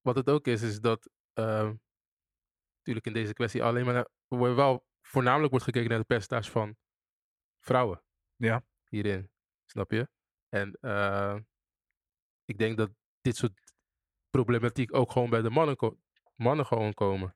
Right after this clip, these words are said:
Speaker 2: Klopt, maar dat heb ik dus ook opgezocht. Ehm, is dat, ik heb hier niet nu een feit, maar wat wel natuurlijk zo is, is dat vaak als mannen te maken hebben met seksueel geweld, is het in een overgroot,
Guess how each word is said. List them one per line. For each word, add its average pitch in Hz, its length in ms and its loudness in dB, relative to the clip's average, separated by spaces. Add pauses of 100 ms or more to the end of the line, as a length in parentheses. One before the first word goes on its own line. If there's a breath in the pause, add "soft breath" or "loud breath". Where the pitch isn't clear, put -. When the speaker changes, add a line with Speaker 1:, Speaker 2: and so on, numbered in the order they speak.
(100)
Speaker 2:
Klopt, 131 320 -2
maar 117 160 -2
dat 123 160 -4
heb 139 120 0
ik 139 100 -2
dus 127 160 0
ook 139 260 0 (340)
opgezocht. - 760 -6
Ehm, 107 440 -8 (960 soft breath)
is - 200 -8
dat, 123 220 -6
ik - 200 -14
heb 117 120 -4
hier 123 140 -2
niet 127 160 0
nu 127 140 -2
een 117 80 -6
feit, 127 400 -2
maar 120 320 -4
wat 123 180 -6
wel 151 200 2
natuurlijk 131 320 -4
zo 120 100 -4
is, 113 120 -6
is 120 60 -12
dat 120 160 -10
vaak 139 320 -2
als 120 280 -8
mannen 123 260 -4
te 131 100 -8
maken 120 360 -2
hebben 117 200 -8
met 113 140 -6
seksueel 117 460 -6
geweld, 117 360 -6 (580 soft breath)
is 135 160 -4
het 131 120 -8
in 123 80 0
een 123 140 -2
overgroot, 131 720 -4